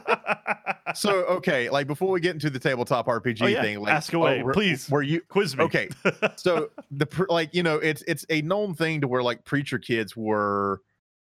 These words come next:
Speaker 1: like, literally
Speaker 2: The worst? <laughs>
Speaker 1: Yeah, well, not necessarily the worst, but, like, the ones that got in the most trouble.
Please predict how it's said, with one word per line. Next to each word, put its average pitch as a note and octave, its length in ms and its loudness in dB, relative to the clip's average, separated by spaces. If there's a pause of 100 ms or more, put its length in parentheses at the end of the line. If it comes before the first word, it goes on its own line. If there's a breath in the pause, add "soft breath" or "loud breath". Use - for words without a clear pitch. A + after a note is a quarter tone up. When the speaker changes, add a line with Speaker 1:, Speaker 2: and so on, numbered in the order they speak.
(120)
Speaker 1:
like, A2 300 -2 (100)
literally C#3 1200 0 (720)
Speaker 2:
The G#2+ 80 -12
worst? A2+ 500 -10
<laughs> - 60 -14 (600 loud breath)
Speaker 1:
Yeah, G3 440 0
well, A3 200 2
not C4 220 0
necessarily A3 360 0
the D3 80 2
worst, D3 340 0
but, D3 140 0
like, B2+ 140 0
the C3+ 80 0
ones C3 260 -2
that A2+ 200 0
got B2 220 0
in A2 80 -6
the A2+ 60 -2
most G#2+ 340 -4
trouble. G2 520 -4